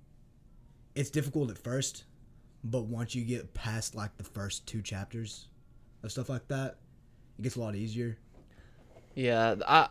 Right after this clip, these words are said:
Speaker 2: I get that. That's kinda like how I felt about this
Speaker 1: <clears throat>
Speaker 2: personal training class. Like,
Speaker 1: Yeah.
Speaker 2: I was taking these first couple beginning chapters, and I was like,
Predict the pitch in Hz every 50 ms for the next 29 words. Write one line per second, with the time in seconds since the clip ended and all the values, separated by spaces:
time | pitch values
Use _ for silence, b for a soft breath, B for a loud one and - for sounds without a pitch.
0 | - - 143 165 165 143 123 - - 113 113 117 120 113 76 101 147 160 160 -
1 | - 190 190 185 170 147 127 120 - - - 135 127 120 123 139 143 - - 117
2 | 117 117 110 - - - - - - - 113 117 110 107 107 101 - 107 - 113
3 | 110 110 - - - - - - - 123 117 - - 113 123 131 139 131 113 -
4 | 104 87 - 98 - - 107 110 107 90 - - b b b b b b b b
5 | b b - - - - - - 127 131 131 131 - - 127 120 127 123 120 117
6 | - - 131 127 123 - - - 123 113 120 120 117 117 120 120 120 123 123 120
7 | 120 123 127 127 120 120 120 113 - - 131 127 139 139 - 113 113 117 117 123
8 | 120 113 110 110 110 110 113 113 110 107 104 - - -